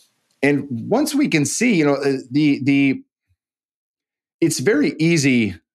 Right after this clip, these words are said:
to look at an extreme and be like, "That's just ridiculous. You know, I would never do that. I would never think that way." But the truth is, we all have a little bit of that in us, you know, and, and I think Jordan Peterson just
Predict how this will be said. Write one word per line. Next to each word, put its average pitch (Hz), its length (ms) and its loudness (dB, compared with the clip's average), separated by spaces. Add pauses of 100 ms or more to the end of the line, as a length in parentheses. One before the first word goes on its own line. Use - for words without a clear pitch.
(120)
to 131 460 0
look 143 240 0
at 139 80 2
an 131 120 2
extreme 131 460 0
and 113 120 0
be 120 100 2
like, 117 220 0
"That's 135 160 0
just 131 200 0
ridiculous. 110 880 -2
You 117 80 0
know, 110 60 2
I 110 100 2
would 117 160 -2
never 120 280 2
do 117 180 0
that. 117 240 0
I 110 60 0
would 107 140 -2
never 117 200 0
think 120 260 -2
that 110 220 0
way." 101 280 -2 (560)
But - 80 -6
the 160 80 0
truth 269 260 0
is, 156 140 2
we 143 120 2
all 160 120 2
have 139 140 2
a 120 60 2
little 127 360 2
bit 117 140 0
of 110 80 0
that 107 180 2
in 104 180 0
us, - 320 -10 (180)
you 110 60 2
know, 113 140 2
and, 113 160 0
and 123 180 -2
I 135 80 0
think 202 300 -4 (200)
Jordan 180 220 0
Peterson 139 360 0
just 127 280 -2